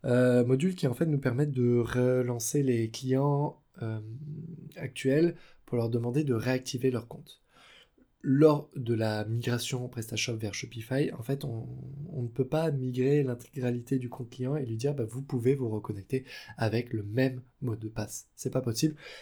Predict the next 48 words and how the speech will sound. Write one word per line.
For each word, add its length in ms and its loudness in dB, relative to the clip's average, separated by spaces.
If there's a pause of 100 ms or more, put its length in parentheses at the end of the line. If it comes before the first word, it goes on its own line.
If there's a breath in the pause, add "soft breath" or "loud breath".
(160 loud breath)
Par 120 -4
contre, 220 -4
on 40 -2
peut, 380 2
euh, 140 -2
migrer 400 0
l'intégralité 680 0
des 120 2
données 260 0
du 120 -8
client 380 0 (300 loud breath)
et 140 4
lui 100 6
envoyer 360 2
un 120 0
lien 200 0
en 60 -2
lui 120 -4
disant, « 340 -4 (280 loud breath)
Vous 160 0
pouvez 380 0
réactiver 840 0
votre 360 -6
compte 400 -6 (140)
client 400 -2 (440 loud breath)
grâce 360 0
au 60 0
lien 280 0
que 160 -6
l'on 260 -4
vient 200 -4
de 100 -6
vous 140 -6
fournir. 480 -6 (320 soft breath)
Mettez 240 -2
simplement 420 -2
un 80 2
nouveau 320 8
mot 140 2
de 60 -8
passe 260 0
et 40 -4
vous 120 -4
pourrez 400 -2
réaccéder 640 -4
à 120 -8
vos 200 -8
données. » 340 -6